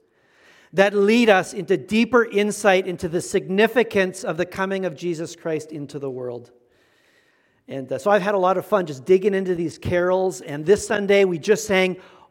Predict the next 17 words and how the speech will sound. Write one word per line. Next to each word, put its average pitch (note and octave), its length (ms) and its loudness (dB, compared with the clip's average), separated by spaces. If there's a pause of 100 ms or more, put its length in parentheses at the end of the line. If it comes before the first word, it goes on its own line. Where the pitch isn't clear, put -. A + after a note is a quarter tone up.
"O E3+ 60 4
Little G#3 280 6
Town G3+ 240 0
of D3+ 100 -2
Bethlehem," G3 760 2 (420)
which D#3+ 220 -6
said, F3+ 260 -2
"Silently, A#3 840 2
how F3 180 2
silently G#3 1040 2 (840)
the D3 100 -4
wondrous E3 540 -4
gift D3+ 480 -8
is B2+ 240 -12
given. D#3 460 -8 (580)
No D3 340 -8
ear F#3+ 600 2